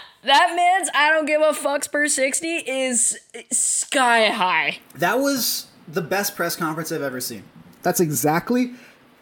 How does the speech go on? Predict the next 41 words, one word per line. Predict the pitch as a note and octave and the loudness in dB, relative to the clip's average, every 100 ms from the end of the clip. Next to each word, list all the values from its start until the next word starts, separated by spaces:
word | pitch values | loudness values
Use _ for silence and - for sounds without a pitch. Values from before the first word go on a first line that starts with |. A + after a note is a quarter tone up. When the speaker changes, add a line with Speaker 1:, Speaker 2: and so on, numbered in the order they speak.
| - | -10
Speaker 2:
exactly | E3+ C#3+ C3+ E3 D#3 B2+ | -6 -2 2 2 2 -4
what | A2+ C#3 - | -2 -2 0
the | |
sport | - D3+ C#3+ B2+ | 0 4 2 2
needs. | B2 - - - | -2 -2 -6 2
Speaker 1:
I | A#3 | 4
Speaker 2:
Like, | - | 6
Speaker 1:
mean, | A3 | 4
it's | G#3 | 0
the | G#3 | 2
Speaker 2:
to | |
Speaker 1:
best | - D#3+ | 6 6
Speaker 2:
a | |
T. | D3 D3 | 6 2
Speaker 1:
hockey | G#3 G#3 - G#3 | 2 2 0 -4
press | - E3+ | -2 -2
conference | - E3+ F3 E3 F3 | -2 -4 -4 -6 -4
I've | E3+ | -4
ever | F3 E3+ | -4 0
Speaker 2:
Yes, | G3 F3 - | 2 2 4
Speaker 1:
seen. | D3 | 0
Speaker 2:
yes, | A2 | 0
that's | C#3 C3 | 0 0
what | C3 | 0
I | |
meant. | A2 G2 - - | -2 -4 -10 0
Like, | F3 F3 | 2 4
he, | G#3 | 0
that's | D#3+ F#3+ G3 | 0 0 2
exactly | G3 C#3+ D#3+ E3 G3 A3+ | 2 2 4 4 4 2
what | A3 G3 | 4 4
the | F3 | 2
sport | - E3 D3+ | 2 4 4
needs. | C3+ A#2 - | 4 2 0
And | D#3 | 2
what | D#3 | 6
I | D3 | 6
loved | C#3 D#3+ F#3 | 6 4 4
about | D#3+ A#2+ G#2 | 2 2 0
it | |
is | A2 | -2